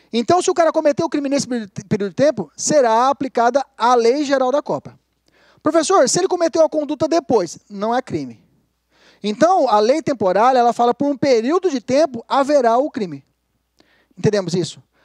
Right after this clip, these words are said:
A pergunta-chave é, por isso que ela tem o pe-, é, por isso que ela tem a característica de ser autorrevogável. Ela sabe o dia que nasce e o dia que morre. Ela, ela já nasce com a data da morte marcada.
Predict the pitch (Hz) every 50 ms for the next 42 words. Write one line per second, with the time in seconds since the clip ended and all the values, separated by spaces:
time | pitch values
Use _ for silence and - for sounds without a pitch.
0 | _ _ _ _ _ _ _ _ - 262 311 320 - 311 277 247 262 262 269 220
1 | - - 247 240 247 233 254 254 214 180 175 - - 269 320 339 - - 339 302
2 | 285 269 - - 254 262 254 202 247 214 214 185 185 - - 254 311 277 - 285
3 | 262 240 226 - 233 233 214 - 220 208 - 185 220 247 - - 220 - 262 262
4 | - - - 240 294 330 359 - - 311 277 226 240 254 226 247 220 175 170 156
5 | 147 135 123 123 113 - _ _ _ _ _ _ _ _ _ _ _ - - -
6 | - - - 214 240 254 254 - - - 320 339 339 339 320 285 208 220 262 254
7 | 247 - - 247 214 208 208 220 247 277 311 311 302 - 320 311 277 262 247 220
8 | 175 220 254 269 247 - 254 269 349 403 - _ _ _ _ _ _ - 185 175
9 | 175 170 170 156 151 135 120 113 _ _ _ _ _ - - - _ - 208 233
10 | 240 240 247 240 - 269 262 254 240 233 247 277 311 339 311 - 302 277 - 302
11 | 285 269 240 247 240 - 247 226 240 233 220 202 202 214 208 - 220 208 214 208
12 | - - 165 143 139 127 123 117